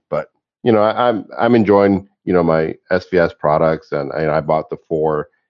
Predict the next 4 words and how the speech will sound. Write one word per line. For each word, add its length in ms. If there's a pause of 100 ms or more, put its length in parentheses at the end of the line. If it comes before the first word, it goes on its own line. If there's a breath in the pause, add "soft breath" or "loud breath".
(320)
uh, 200 (140)
Atmos, 380 (360)
um, 460 (800)
up 180